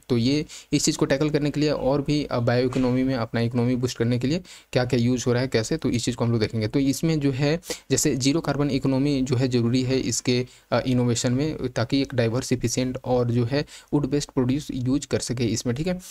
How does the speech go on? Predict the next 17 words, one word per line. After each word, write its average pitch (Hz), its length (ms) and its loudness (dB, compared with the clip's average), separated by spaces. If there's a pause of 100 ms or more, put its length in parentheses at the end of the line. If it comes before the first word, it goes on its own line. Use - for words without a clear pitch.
(180)
अपॉर्चुनिटी 156 580 0
अगर 131 280 0
बात 127 240 -2
करते 135 240 -2
हैं 135 140 -2
नॉन 131 280 0
वुड 127 160 -2
फॉरेस्ट 120 380 -4
प्रोडक्ट 117 280 -2
से, 139 160 -2
तो 143 280 -2
ऐसा 135 200 -2
बहुत 147 240 0
सारे 156 160 -4
ऐसे 151 140 -2
वाइल्ड 123 260 2
फॉरेस्ट 123 420 0